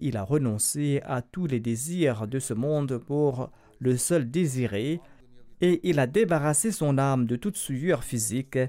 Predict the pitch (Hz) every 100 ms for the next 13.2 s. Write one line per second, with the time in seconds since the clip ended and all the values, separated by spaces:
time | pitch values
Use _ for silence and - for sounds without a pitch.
0 | - - _ - 143 143 - 165 135 -
1 | 135 - 120 113 156 127 107 - 127 147
2 | 156 117 123 113 123 120 131 139 - 123
3 | 90 110 - 120 120 - - - - -
4 | 143 139 160 139 123 - 208 208 139 110
5 | 110 139 135 110 95 - 143 104 135 -
6 | 98 131 120 107 85 76 71 73 82 -
7 | - _ _ _ _ _ _ 107 92 117
8 | 135 131 131 156 120 117 131 147 113 131
9 | 135 131 143 139 120 - 156 127 120 180
10 | 104 110 113 - 120 135 147 120 107 -
11 | - _ _ - 120 113 - 151 139 123
12 | 120 156 131 110 117 131 117 - 156 135
13 | 104 101